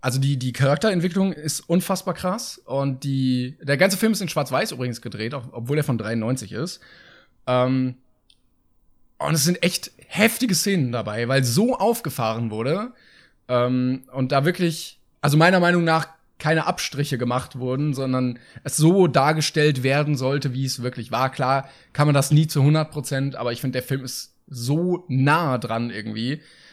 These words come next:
Ähm, relativ am Anfang gibt's eine Szene oder eine, eine längere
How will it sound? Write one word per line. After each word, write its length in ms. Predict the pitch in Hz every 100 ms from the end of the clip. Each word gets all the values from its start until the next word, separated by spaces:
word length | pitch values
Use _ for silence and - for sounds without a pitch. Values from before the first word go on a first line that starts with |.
| _ _
Ähm, 440 | 123 127 131 127 120 _ - _ _ _ _
relativ 680 | 135 127 185 180 208 160 - -
am 300 | 139 143 127 -
Anfang 680 | 143 185 190 - 202 196
gibt's 460 | 156 156 - - -
eine 200 | 131 139
Szene 520 | - 147 156 156 156
oder 120 | 120 113
eine, 220 | 113 101
eine 180 | 92 107
längere 640 | 127 156 117 107 101